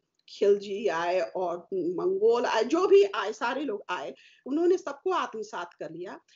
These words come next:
फिर अंग्रेज भी आए, सबको आत्मसात कर लिया। तब तक लोगों ने,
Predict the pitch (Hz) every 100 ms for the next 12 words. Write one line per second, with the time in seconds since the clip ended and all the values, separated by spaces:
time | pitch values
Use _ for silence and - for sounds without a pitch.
0 | _ 349 302 - 247 247 262 240 208 156
1 | - - 262 330 262 196 202 196 208 -
2 | 196 226 254 294 _ _ _ 403 427 -
3 | 539 571 _ _ - 226 330 440 508 508
4 | 427 302